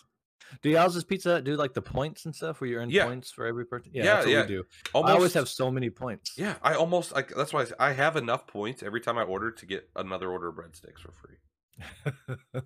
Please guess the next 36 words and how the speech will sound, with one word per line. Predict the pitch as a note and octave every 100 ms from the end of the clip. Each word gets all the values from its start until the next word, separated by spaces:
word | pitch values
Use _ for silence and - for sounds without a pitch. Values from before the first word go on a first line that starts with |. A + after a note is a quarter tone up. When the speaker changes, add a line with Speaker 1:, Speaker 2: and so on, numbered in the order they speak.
| _
Speaker 2:
It's | G#2 G2+
a | F#2+
hundred | B2 B2+ A#2
points | A2 G#2
or | F#2+
something. | F#2 F2 F2
That's | F#2 F#2+
pretty | - F2
crazy. | - F2+ E2+ D#2+ - - - - _ -
Speaker 1:
<clears throat> | G3+ - A2+
Yeah. | A2 F#2 - _ _ _ _ _ _ _ F#2+
Speaker 2:
Maybe | G#2 A#2
I'll, | C3
Speaker 1:
Yeah. | G2
Speaker 2:
maybe | G#2+ D3
I'll | D3+
order | G2 G2
Casey's | E2+ - F#2 - E2+
Pizza | - D#2+ -
on | - - _
Friday. | - - - _ _ _ _ _ _ _ _ _ _ _ G#2+
Speaker 1:
Oh. | G2+ G2+ F#2+ F#2 _ _ _
Speaker 2:
Some | - F#2
of | F2
that | D#2+ - D2+
Speaker 1:
Be-, | -
Speaker 2:
Yankee | B2 G2+
Speaker 1:
Becky | G2+ A#2+ F#2+
likes | G#2 G2 -
Speaker 2:
Casey's | -
Speaker 1:
Casey's | G#2 F#2+ G2
Speaker 2:
pizza. | -
Speaker 1:
pizza. | G#2 G2 G2+ G2+ - _
Speaker 2:
Casey's | - E3+ A#3+
pizza's | - A#3+ A#3 A2+
good. | F2+ D3